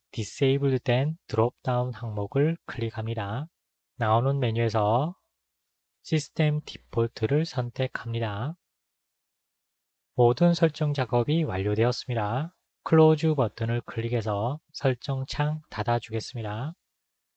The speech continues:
소리가 정상적으로 나오는 것 확인하겠습니다.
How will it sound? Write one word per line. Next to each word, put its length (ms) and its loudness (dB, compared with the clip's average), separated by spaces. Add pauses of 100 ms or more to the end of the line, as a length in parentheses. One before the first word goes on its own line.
(260)
소리가 460 4
정상적으로 1040 2
나오는 340 -4
것 220 0
확인하겠습니다. 1000 -4